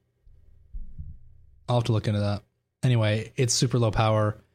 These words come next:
Worst case scenario, I can just make it off-site and then use my fancy gigabit internet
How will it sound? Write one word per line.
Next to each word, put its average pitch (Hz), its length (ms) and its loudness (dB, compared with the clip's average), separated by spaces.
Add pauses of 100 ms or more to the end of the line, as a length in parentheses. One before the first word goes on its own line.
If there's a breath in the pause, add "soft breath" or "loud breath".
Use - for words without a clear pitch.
(380)
Worst 127 200 0
case 127 200 2
scenario, 113 720 2 (360)
I 113 80 0
can 113 140 2
just 107 140 0
make 110 200 0
it 110 60 0
off-site 110 520 0 (1160)
and 110 180 2
then 107 420 0 (240)
use 110 200 -2
my 101 400 -2
fancy 107 400 -2
gigabit 104 340 -2
internet 101 400 -2